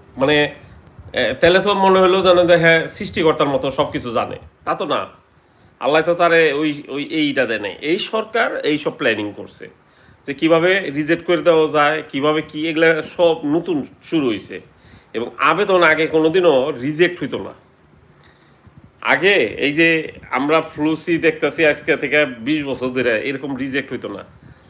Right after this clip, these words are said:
আর থাকতো, থাকতো, থাকতো, পইরা থাকতো, দুই বছর পরেও যায় নুরস্তা পাইতো। এখন কি করছে? রিজেক্ট আইসা পড়ছে।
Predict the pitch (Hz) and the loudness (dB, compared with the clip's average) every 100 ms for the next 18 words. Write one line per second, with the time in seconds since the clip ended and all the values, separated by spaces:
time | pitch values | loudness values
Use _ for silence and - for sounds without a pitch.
0 | _ _ _ - 127 127 - 160 - 165 | _ _ _ -2 -2 -2 0 -2 2 0
1 | 160 151 - 170 147 147 143 160 151 156 | 2 0 0 -2 0 -2 0 -2 0 0
2 | 139 139 156 139 - - - - - _ | 0 -2 -4 -8 -10 -20 -20 -20 -20 _
3 | 123 151 151 147 143 175 160 151 143 151 | -4 0 2 0 0 4 6 6 4 4
4 | 139 135 131 113 - 107 98 - - - | 4 2 -2 -2 -4 -6 -6 -8 -20 -20
5 | _ _ - - _ - 139 175 220 220 | _ _ -20 -20 _ 0 2 2 0 -4
6 | 220 196 - 240 254 - _ _ _ - | -4 -4 2 2 2 -6 _ _ _ -20
7 | _ _ _ _ _ - 135 123 160 156 | _ _ _ _ _ -8 -6 0 2 4
8 | - - - 135 131 104 104 - - | 2 0 -4 -4 -2 -4 -6 -12 -18